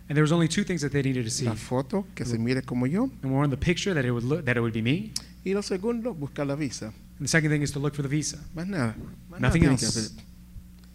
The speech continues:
Speaker 2: Cinco minutos ahí buscando no sé qué cosa.
Speaker 1: So they spent five minutes looking for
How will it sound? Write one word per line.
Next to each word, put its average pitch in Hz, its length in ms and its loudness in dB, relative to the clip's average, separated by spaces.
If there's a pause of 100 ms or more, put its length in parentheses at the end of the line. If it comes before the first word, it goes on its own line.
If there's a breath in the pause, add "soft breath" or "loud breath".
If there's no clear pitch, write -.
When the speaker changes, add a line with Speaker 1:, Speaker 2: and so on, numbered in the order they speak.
(280 loud breath)
Speaker 2:
Cinco 185 360 -4
minutos 175 320 -6
ahí 170 60 4
buscando 170 480 -6
no 170 160 4
sé 147 160 -4
qué 139 120 -8
cosa. 107 420 -4 (140)
Speaker 1:
So - 160 -8
they 117 80 0
spent 120 200 -4
five 160 160 0
minutes 143 220 0
looking 139 180 0
for 117 240 -2